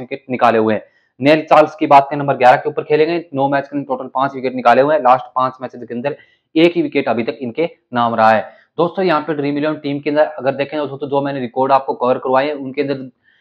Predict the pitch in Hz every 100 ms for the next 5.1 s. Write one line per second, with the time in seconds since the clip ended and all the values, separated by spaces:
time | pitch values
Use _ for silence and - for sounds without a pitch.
0 | _ 127 135 143 156 147 139 127 120 139
1 | 151 131 127 151 143 123 135 - 147 139
2 | - 160 156 - 143 131 147 143 123 123
3 | 139 139 139 135 123 107 143 123 123 131
4 | 131 123 127 120 131 - 131 139 160 160